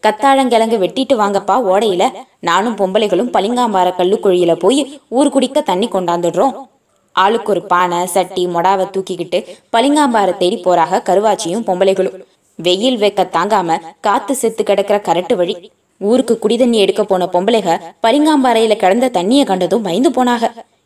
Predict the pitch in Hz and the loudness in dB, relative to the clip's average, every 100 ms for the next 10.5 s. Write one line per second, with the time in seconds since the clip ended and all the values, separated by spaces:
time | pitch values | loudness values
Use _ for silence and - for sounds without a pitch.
0 | - 170 202 233 233 208 190 190 180 247 | 0 0 2 0 0 0 0 0 -2 0
1 | 277 - 208 185 170 170 170 165 - - | 0 0 -2 -2 -2 -2 -2 -4 -6 -2
2 | 190 269 320 320 311 185 196 269 - 269 | 0 2 4 4 2 0 0 0 0 0
3 | 254 233 233 233 _ _ - 160 185 202 | 0 -2 -4 -10 _ _ -4 0 0 2
4 | 190 202 214 196 247 196 262 349 220 233 | 0 0 0 0 0 0 0 2 0 0
5 | 233 196 175 175 240 285 202 247 247 214 | 0 0 0 0 0 0 0 2 2 0
6 | 196 185 180 180 226 226 - _ 175 180 | -2 -2 -4 -4 -6 -8 -20 _ 0 2
7 | 208 202 247 - 240 254 247 247 254 220 | 2 -2 -2 -4 -4 -4 0 2 4 2
8 | 196 208 - 180 190 254 254 247 - _ | 0 -4 -10 -2 0 0 -6 -8 -20 _
9 | - 196 226 208 220 180 180 170 190 247 | -2 0 2 2 2 -2 0 2 2 0
10 | 185 247 220 254 | 0 -2 -2 -4